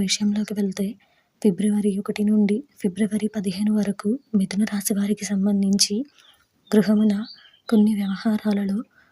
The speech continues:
ఆలోచనలు ఆచరణలో పెడతారు. ఆర్థిక వ్యవహారాలలో చికాకులు తొలగి ఊరట చెందుతారు. ముఖ్యమైన వ్యవహారాలలో అప్రయత్న కార్యసిద్ధి కలుగుతుంది.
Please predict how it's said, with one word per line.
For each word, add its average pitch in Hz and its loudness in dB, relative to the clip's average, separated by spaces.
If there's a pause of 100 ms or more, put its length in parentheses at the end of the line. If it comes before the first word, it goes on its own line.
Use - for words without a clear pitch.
(120)
ఆలోచనలు 202 0 (320)
ఆచరణలో 208 2
పెడతారు. 202 0 (760)
ఆర్థిక 208 0
వ్యవహారాలలో 202 0 (280)
చికాకులు 208 0
తొలగి 202 -2 (320)
ఊరట 220 0 (100)
చెందుతారు. 208 0 (640)
ముఖ్యమైన 214 2 (100)
వ్యవహారాలలో 202 -2 (560)
అప్రయత్న 214 0 (400)
కార్యసిద్ధి 202 0
కలుగుతుంది. 202 2